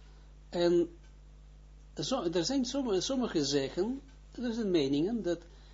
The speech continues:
eh, op de zevende van Adar, eh, waar Caruza liet hij, eh, verkondiging uit, eh, uit op,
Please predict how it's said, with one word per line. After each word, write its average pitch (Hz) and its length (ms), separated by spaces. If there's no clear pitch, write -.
eh, 175 380
op 214 260
de 190 140
zevende 220 720
van 220 380
Adar, 202 680
eh, 175 300
waar 180 280
Caruza 170 640
liet 165 280
hij, 156 340
eh, 147 300
verkondiging 147 840
uit, 151 280
eh, 139 320
uit 151 480
op, 151 220